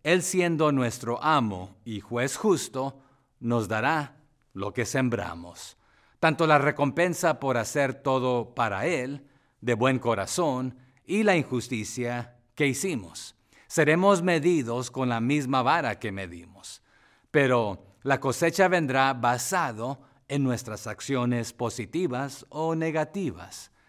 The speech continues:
Es mejor, después de convertirnos en siervos de nuestro amo,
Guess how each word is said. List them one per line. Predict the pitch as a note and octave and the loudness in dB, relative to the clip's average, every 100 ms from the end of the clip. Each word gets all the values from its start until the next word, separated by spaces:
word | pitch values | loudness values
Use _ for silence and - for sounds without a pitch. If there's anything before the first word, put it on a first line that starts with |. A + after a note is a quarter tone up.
| _ _ - | _ _ 0
Es | F3 G3 F#3+ - | 4 4 2 -2
mejor, | C#3 A#2 - F3 C#3 C3+ C3+ - _ - | -2 -2 -2 0 0 -2 -6 -16 _ -6
después | A#2+ - C#3 | -6 -2 0
de | C3+ D#3+ | 0 2
convertirnos | F3+ E3+ D#3 D#3+ D3 C#3 D3 C3+ | 2 2 0 -2 -2 0 -2 -2
en | A#2 G#2 | -6 -6
siervos | - C3 D3 C#3 B2+ B2 | -6 0 0 0 0 -2
de | A2+ | -2
nuestro | G#2+ G#2+ - A#2 | -4 -6 -6 -2
amo, | D3+ C#3 G2 G#2+ | -2 -2 -6 -12